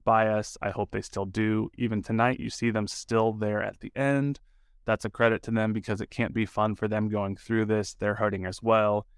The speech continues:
It's not just us. They feel it. I thank them for sticking with us, but it's up to us to show up, to show them something. Right now, none of us deserve to be wearing the jersey. We need to figure it out. We need to figure it out fast, or this is going to spiral out of control,"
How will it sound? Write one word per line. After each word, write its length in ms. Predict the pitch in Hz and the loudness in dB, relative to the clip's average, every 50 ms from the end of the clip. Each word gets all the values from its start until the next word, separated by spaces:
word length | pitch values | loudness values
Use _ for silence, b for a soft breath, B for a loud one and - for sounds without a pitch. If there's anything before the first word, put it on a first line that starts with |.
| - - - - | -20 -18 -16 -16
It's 120 | - - | -6 -2
not 200 | 110 110 104 - | 0 0 0 0
just 240 | - 110 101 - - | -2 -4 -6 -4 -4
us. 320 | - 101 98 101 - - - | -2 0 0 -2 -4 -4 0
They 140 | - 107 107 | 0 0 0
feel 340 | - - 107 101 101 101 | 0 -2 -2 0 0 0
it. 140 | 98 101 - - | 0 -2 -2 0
I 120 | 104 104 | -2 -2
thank 340 | 104 - 117 120 120 - - | 0 2 2 2 2 2 2
them 160 | 127 117 117 | 0 0 2
for 140 | - - 110 | 0 -2 -6
sticking 500 | - - - 107 - - 110 110 113 - | -4 -2 -2 -2 -2 0 -2 -2 -2 -2
with 300 | - 110 113 107 95 - | -2 0 0 0 0 -2
us, 320 | 104 104 104 - - - - - - - - - - _ _ _ | -2 -2 -2 -2 -6 -10 -16 -20 -20 -20 -20 -20 -20 _ _ _
but 140 | - 107 104 | 2 2 2
it's 140 | 104 - - | 0 0 2
up 200 | - 113 - - | 2 2 2 0
to 120 | - - | -2 0
us 220 | 107 110 107 101 - | 2 2 2 0 -2
to 100 | - - | -8 -10
show 280 | - - - 104 101 | -4 0 0 2 2
up, 180 | 101 104 - - _ _ - - | 2 0 0 -2 _ _ -20 -8
to 100 | - 110 | -6 -6
show 240 | 107 - - 120 117 | -2 2 4 4 4
them 160 | 107 104 104 | 4 2 -2
something. 420 | 101 - 110 101 98 101 104 101 104 | -2 -2 -4 -4 -4 -4 -4 -4 -2
Right 200 | 107 110 - - | -2 -2 0 0
now, 240 | 110 107 107 107 | 2 2 4 4
none 240 | 107 107 107 107 104 | 2 2 0 0 0
of 80 | 101 104 | 0 -2
us 100 | 101 - | -2 -2
deserve 400 | - 113 107 101 104 101 101 92 | -2 -4 -2 -2 -2 -2 -2 -4
to 80 | - - | -4 -2
be 80 | 107 104 | -2 0
wearing 320 | 107 104 98 95 98 98 | 0 0 0 0 0 -2
the 80 | 98 95 | -2 -2
jersey. 440 | 101 101 95 98 101 101 101 101 98 | -2 -2 0 0 -2 -2 -2 -4 -4
We 120 | 98 98 | -2 -2
need 160 | 98 101 95 | -2 -2 -4
to 60 | 101 | -4
figure 300 | - - 101 98 95 98 | -4 -4 -4 -2 -2 0
it 60 | 95 92 | 0 2
out. 240 | 92 92 92 - | 2 2 0 0
We 80 | 95 98 | -2 -2
need 140 | 98 98 90 | -4 -4 -4
to 60 | 85 | -6
figure 300 | - - 101 98 101 98 | -6 -4 -4 -2 0 0
it 80 | 98 98 | 0 0
out 160 | 98 - - | 0 -2 0
fast, 460 | - - 156 147 143 139 - - - | 0 2 2 2 2 0 -2 -8 -4
or 140 | - 113 104 | -2 0 0
this 180 | 101 101 95 - | 0 0 -4 -6
is 60 | 113 | -8
going 220 | - - 107 101 | -6 -4 -4 -4
to 40 | 101 92 | -4 -6
spiral 420 | - - - 98 98 101 95 - | -6 -6 -4 -4 -2 -2 -2 -2
out 140 | - 101 95 | -2 -2 -2
of 120 | 95 - - | -4 -6 -8
control," 440 | - - - - - 67 - - | -12 -14 -10 -8 -6 -4 -4 -6